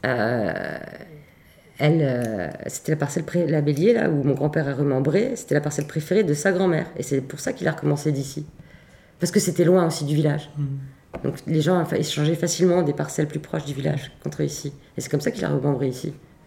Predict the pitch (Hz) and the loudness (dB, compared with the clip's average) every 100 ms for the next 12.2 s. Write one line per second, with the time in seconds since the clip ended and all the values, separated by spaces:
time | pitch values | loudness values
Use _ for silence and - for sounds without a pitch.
0 | - 120 165 214 214 226 - 190 202 196 | -6 0 0 2 0 0 0 2 4 6
1 | 175 165 156 147 147 147 143 147 147 156 | 6 6 6 6 6 6 6 6 6 4
2 | 156 151 170 147 143 147 143 143 139 143 | 0 -2 -2 -2 0 2 2 0 -6 -12
3 | - - - - - _ - 127 131 131 | -20 -20 -20 -20 -20 _ -14 -4 -2 0
4 | 131 127 131 123 101 127 131 135 165 156 | 0 0 0 -2 -2 -2 0 0 -2 -2
5 | 135 135 131 131 127 143 139 135 135 165 | -4 -4 -6 -10 -6 -4 -2 -2 -4 -6
6 | 147 143 147 - 139 135 156 - - 139 | -6 -6 -8 -8 -8 -6 -8 -8 -8 -6
7 | - 143 - - - - - - - - | -4 -6 -6 -16 -20 -20 -20 -20 -10 -4
8 | 147 151 160 160 160 165 135 131 - 151 | -2 0 2 4 4 4 2 -4 -6 -8
9 | - - 151 - 156 143 151 147 156 143 | -10 -10 -10 -2 2 4 6 4 4 0
10 | 135 143 147 147 147 - - - 151 147 | -4 -6 -6 -4 -4 -4 -8 -10 -12 -12
11 | 147 151 - - - - - - 156 170 | -10 -10 -14 -20 -20 -10 -4 2 6 6
12 | 180 185 | 6 4